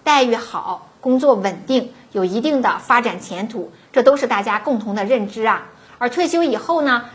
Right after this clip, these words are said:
普遍认为养老金待遇也很高，其他待遇啊，也是很多私企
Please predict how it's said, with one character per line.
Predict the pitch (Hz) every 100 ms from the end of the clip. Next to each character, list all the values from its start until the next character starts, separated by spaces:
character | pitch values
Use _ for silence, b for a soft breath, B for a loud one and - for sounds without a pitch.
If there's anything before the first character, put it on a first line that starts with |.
| B
普 | - 202
遍 | 240 294 277
认 | 262
为 | 226 220 233 -
养 | - 240
老 | 247
金 | 254 269
待 | 359 370
遇 | 208
也 | 190
很 | 247 214
高， | 190 220 202 - B B -
其 | 349
他 | 359 349
待 | 349 294
遇 | 240
啊， | 208 - B -
也 | 202
是 | 202 269
很 | - 190
多 | 214 254
私 | 254 440
企 | 494 - -